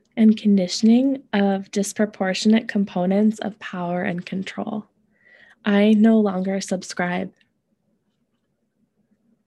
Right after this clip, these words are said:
The only way for me to ascend is to release any negative attachments or associations or limiting beliefs that I have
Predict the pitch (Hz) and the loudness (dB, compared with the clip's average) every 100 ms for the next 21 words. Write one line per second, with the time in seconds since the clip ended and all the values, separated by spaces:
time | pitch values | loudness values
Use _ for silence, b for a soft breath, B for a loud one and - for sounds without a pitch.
0 | _ _ _ b b b b b b b | _ _ _ b b b b b b b
1 | b - 226 - 220 220 247 240 208 208 | b 2 2 2 4 6 6 4 4 2
2 | 220 220 202 202 226 240 - 190 185 185 | 0 0 0 0 0 -2 -4 -6 -6 -8
3 | 202 - - 196 196 220 220 220 - _ | -8 -10 -8 -4 0 2 2 -2 -14 _
4 | - 202 214 220 226 202 202 196 196 202 | 0 4 4 4 2 0 -2 -4 -4 -8
5 | - - 180 240 262 - 247 240 240 - | -16 -18 -10 -6 -4 -2 0 0 -4 -10
6 | - _ _ 175 190 233 233 - 233 214 | -20 _ _ -20 -6 -2 -2 -2 -2 -2
7 | 208 214 202 - 180 185 196 208 214 208 | -4 -6 -6 -8 -8 -6 -2 2 2 0
8 | 220 202 202 202 208 214 - - - _ | -2 -4 -4 -4 -4 -6 -12 -18 -20 _
9 | b b b b _ 208 185 185 - 185 | b b b b _ -8 -6 -6 -6 -8
10 | 185 185 | -8 -12